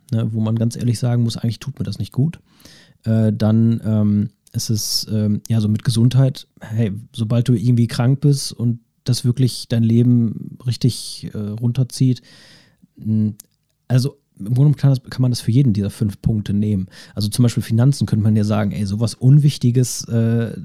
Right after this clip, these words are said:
brauchst du da doch gar nicht reinnehmen. Aber jeder dieser Punkte, wenn der irgendwie ganz große, äh, Probleme macht, wirft der auch immer Schatten auf alles andere.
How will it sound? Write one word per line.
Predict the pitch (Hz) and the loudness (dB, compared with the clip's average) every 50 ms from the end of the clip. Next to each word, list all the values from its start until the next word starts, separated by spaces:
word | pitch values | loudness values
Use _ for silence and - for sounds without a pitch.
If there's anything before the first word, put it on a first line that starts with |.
| 98 110 | -12 -8
brauchst | - 113 104 104 - | -8 -6 -6 -4 -4
du | 117 | -2
da | 104 117 117 | 0 0 0
doch | 110 101 - | 0 -2 -2
gar | 101 95 | -4 -4
nicht | 101 - - | -4 -4 -2
reinnehmen. | 127 135 135 113 101 87 | 0 2 2 2 0 -2
Aber | 107 107 107 - - - - - _ _ _ _ - | -4 -6 -6 -6 -8 -16 -20 -20 _ _ _ _ -10
jeder | 98 101 120 117 190 185 | -6 -2 0 2 2 4
dieser | - 151 160 156 | 4 4 2 2
Punkte, | - - 135 135 139 135 - - 101 95 92 95 | 2 2 2 2 2 2 2 0 0 0 -2 -4
wenn | 104 104 113 107 | -4 -2 -2 0
der | 113 113 113 110 - | 0 0 0 0 -2
irgendwie | 113 120 110 110 113 110 113 113 | 0 0 0 2 2 2 0 0
ganz | 113 117 131 - - | 0 0 0 0 -2
große, | - 135 139 - - 131 123 123 120 127 131 127 127 127 127 123 | 0 0 0 2 2 2 2 2 0 0 -2 -2 -2 -2 -2 -2
äh, | - | -4
Probleme | - - 120 110 120 131 135 131 107 | -6 -6 -4 0 4 4 6 6 4
macht, | 101 98 95 - - - | 4 2 -2 -4 -4 -4
wirft | 120 - - - | -4 -4 -4 -8
der | 113 - | -8 -8
auch | - - | -8 -4
immer | 123 143 131 | -2 -2 -2
Schatten | - - - 139 - 127 | -2 -4 -8 -6 -4 -4
auf | 113 - - - | -4 -4 -4 -4
alles | 127 120 110 | -4 -4 -4
andere. | - 113 107 104 98 - | -4 -4 -4 -4 -6 -8